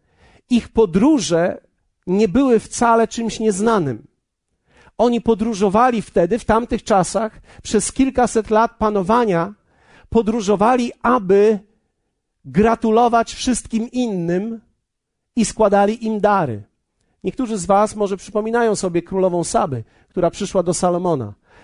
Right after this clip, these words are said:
To była między innymi tego typu ceremonia, kiedy ktoś przychodzi,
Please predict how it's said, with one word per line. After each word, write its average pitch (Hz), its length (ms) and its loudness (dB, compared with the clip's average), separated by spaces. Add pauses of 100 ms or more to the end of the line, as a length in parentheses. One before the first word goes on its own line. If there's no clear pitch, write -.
(120)
To 226 140 2
była 214 240 2
między 226 480 0
innymi 226 460 0
tego 214 380 2
typu 175 560 -2 (160)
ceremonia, 185 840 -2 (400)
kiedy 190 260 2
ktoś 233 380 -2
przychodzi, 185 680 -2